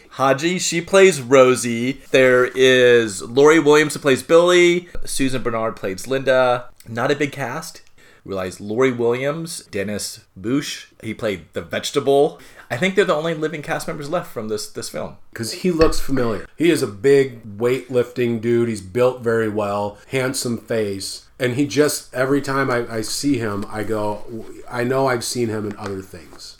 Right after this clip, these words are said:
Speaker 2: For, you know, the role he's playing, which is a very simple, he doesn't do a bad job. It's
Speaker 1: No.
Speaker 2: not bad. I mean, really, he just has to stand there and look good, but he's, he's a, he's a simple-minded guy.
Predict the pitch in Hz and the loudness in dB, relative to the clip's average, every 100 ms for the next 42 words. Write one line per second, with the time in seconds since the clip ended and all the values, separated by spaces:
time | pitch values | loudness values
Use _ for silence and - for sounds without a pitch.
0 | _ - 220 202 170 175 185 175 170 160 | _ 0 4 4 4 0 0 0 -2 0
1 | 180 175 147 156 - 147 131 123 131 123 | 0 2 0 -6 -2 0 0 -2 -4 -4
2 | 131 127 - - 127 120 123 117 110 - | -2 -2 -2 -2 -4 -2 0 0 -4 -12
3 | _ - 160 170 160 139 127 110 95 80 | _ -4 0 2 2 -2 -2 -4 -6 -12
4 | - - - - - 120 113 135 113 92 | -16 -20 -20 -20 -10 -6 -4 -2 -4 -6
5 | - _ _ - - - 120 127 139 160 | -14 _ _ -18 -18 -8 -4 0 2 4
6 | 143 139 131 117 - - 113 107 104 95 | 2 0 -2 -2 -4 -4 -2 -2 -4 -6
7 | 95 110 117 117 117 110 98 101 107 104 | -6 -8 -4 0 0 -2 -6 -6 -6 -8
8 | - 110 104 104 113 117 120 151 147 143 | -10 -8 -8 -6 -6 -4 -2 -2 -2 -2
9 | 127 117 117 104 95 104 92 69 | -2 -2 -2 -4 -6 -6 -6 -10